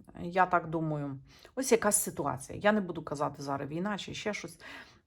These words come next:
Якась у вас ситуація. Вам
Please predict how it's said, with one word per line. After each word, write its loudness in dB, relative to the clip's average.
Якась 6
у -6
вас 0
ситуація. -4
Вам 10